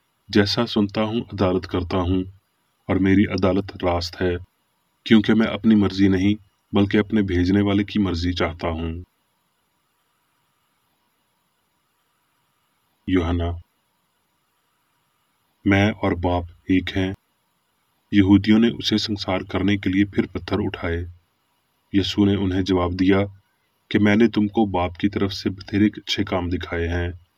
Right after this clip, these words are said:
उनमें से किस काम के सबब से मुझे संसार करते हो? यहूदियों ने उसे जवाब दिया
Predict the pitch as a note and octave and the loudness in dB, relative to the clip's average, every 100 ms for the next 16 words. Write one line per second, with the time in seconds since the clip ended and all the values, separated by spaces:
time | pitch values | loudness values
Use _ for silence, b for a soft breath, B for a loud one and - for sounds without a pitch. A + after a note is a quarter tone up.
0 | _ _ _ _ - A2 A2+ A2 C3 - | _ _ _ _ -2 2 2 2 -4 -6
1 | C3 - - A2+ G#2 G2 G#2 G2+ F#2+ F2+ | -8 -8 -6 -4 -2 -2 -4 -2 -4 -6
2 | - G2 F#2 F#2 - F2+ F#2 F2 - E2+ | -6 -2 -2 -2 -4 -6 -6 -8 -6 -10
3 | - F2 F#2 F#2 G2+ - _ _ _ _ | -6 -4 -2 -2 -4 -14 _ _ _ _
4 | _ _ _ G2 G2 G2+ G#2+ A2 A2+ G2+ | _ _ _ 4 6 6 6 6 4 2
5 | G#2+ F#2+ F2+ F2+ F2 F#2 G2 | 0 2 2 0 0 0 0